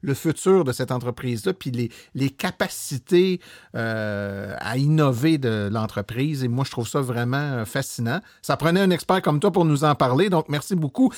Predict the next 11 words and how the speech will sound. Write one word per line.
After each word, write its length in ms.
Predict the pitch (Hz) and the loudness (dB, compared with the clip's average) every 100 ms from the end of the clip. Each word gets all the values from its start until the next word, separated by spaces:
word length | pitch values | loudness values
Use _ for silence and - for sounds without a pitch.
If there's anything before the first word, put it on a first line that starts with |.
| - 156 | -2 4
Les 160 | 165 | 6
gens 180 | 156 285 | 6 0
qui 120 | - 160 | 0 2
veulent 400 | 190 202 165 143 | 6 6 6 4
te 100 | 143 | 0
suivre 240 | 226 220 | 0 0
incidemment, 680 | 180 - 151 139 180 214 208 | 0 0 0 2 2 0 0
euh, 160 | 131 | 0
je 100 | 120 | 0
rappelle 420 | 123 123 175 185 170 | 0 0 2 2 2
que 300 | 131 127 | 2 2